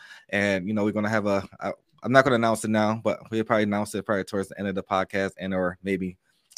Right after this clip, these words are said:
uh, within the Facebook group. But you have to join the Facebook group in order to hear about the challenge and what that looks like. Shane, great to see you here. I'll tell you, Shane's a phen-,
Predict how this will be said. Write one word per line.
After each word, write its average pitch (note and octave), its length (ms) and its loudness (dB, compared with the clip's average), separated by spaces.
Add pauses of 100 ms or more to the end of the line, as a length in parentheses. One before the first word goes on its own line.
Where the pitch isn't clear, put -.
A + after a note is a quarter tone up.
uh, F#2 340 0
within G#2 360 0
the F2+ 60 -4
Facebook F2 400 -6
group. F2 300 -6
But - 180 -2
you B2 80 0
have C3+ 200 4
to B2 80 0
join A2+ 240 2
the G#2 60 -2
Facebook G2 460 -4
group G2 200 -4 (280)
in G2 120 -2
order G2 200 0
to F2+ 300 -4
hear G#2+ 180 -2
about F#2 200 -2
the E2 80 -10
challenge F#2+ 380 -4
and F2+ 80 -6
what F2 120 -6
that E2 120 -4
looks E2+ 260 -8
like. E2 260 -8 (640)
Shane, E3 460 8
great D3+ 240 4
to C3+ 80 -6
see D3+ 140 0
you D3 120 6
here. D3+ 360 4 (680)
I'll A#2 200 2
tell B2 180 2
you, A#2+ 160 0
Shane's C#3 340 2
a C3 60 -2
phen-, A#2+ 320 0